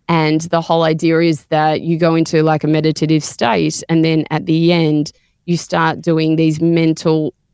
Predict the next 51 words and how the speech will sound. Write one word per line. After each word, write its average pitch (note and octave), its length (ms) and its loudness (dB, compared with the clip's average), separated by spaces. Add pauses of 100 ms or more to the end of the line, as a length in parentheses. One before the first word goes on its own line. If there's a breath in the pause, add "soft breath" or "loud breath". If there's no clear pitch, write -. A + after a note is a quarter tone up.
(140)
mental E3+ 480 0
imagery E3 580 2
of D3+ 140 -6
what D#3+ 160 0
you D#3 140 -2
want D#3 120 -2
to D#3 60 -6
create F3 380 -2
in D3+ 80 -4
your D3+ 100 -2
life. D3 540 -4
And E3+ 100 -2
athletes F3 580 -2
use D#3+ 280 -2
it, D3+ 200 0
and D#3 140 -2
musicians D#3 640 -2
have D#3 140 -6
used D3 260 -4
it C3+ 160 -4
for - 140 -16
years, D#3 600 0 (520 soft breath)
where, E3 240 2
say, D#3 300 -2
for - 160 -6
an D#3+ 100 0
athlete, D#3 560 -4
if D3+ 100 -4
they D3 100 -4
might D3+ 220 -2
be E3 120 -4
a E3 40 -2
swimmer E3 540 0
or D#3 300 0
a D#3+ 40 -2
runner F#3 340 0
or D#3+ 60 -2
something, D#3 500 -4 (360 soft breath)
they're G3 280 0
doing F3+ 280 0
these E3 200 -2
mental F3 400 0
images E3+ 580 0
within E3+ 280 0
their D#3+ 180 0
mind D#3+ 520 0
of D#3+ 160 -2
them D#3+ 260 0
running D#3+ 320 -2
the D#3+ 120 -4
race - 520 -4